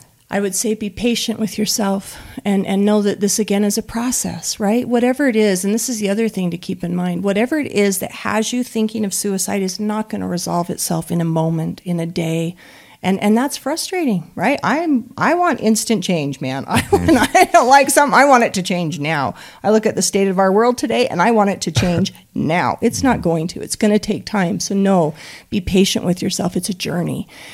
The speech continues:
Um, but find little things you can do each day. What little steps can you take? You know, what people can you invite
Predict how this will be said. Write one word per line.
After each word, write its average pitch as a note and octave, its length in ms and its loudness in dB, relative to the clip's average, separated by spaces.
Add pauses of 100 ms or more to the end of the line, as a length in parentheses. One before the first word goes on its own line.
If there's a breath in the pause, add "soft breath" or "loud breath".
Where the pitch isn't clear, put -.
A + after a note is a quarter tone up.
(200 loud breath)
Um, E3+ 240 2
but F3+ 200 0
find B3+ 340 0
little B3 220 0
things A#3 340 0
you A3+ 80 2
can A3 180 4
do A3 180 4
each G#3+ 260 -2
day. G3 280 0
What G#3 280 2
little A3+ 200 0
steps - 400 -6
can G#3 240 -2
you G3+ 240 -2
take? - 480 -14 (440 loud breath)
You F#3+ 80 -2
know, F#3 120 2
what G3 320 2
people A#3 300 -2
can G#3+ 240 0
you G#3 80 2
invite F3+ 420 0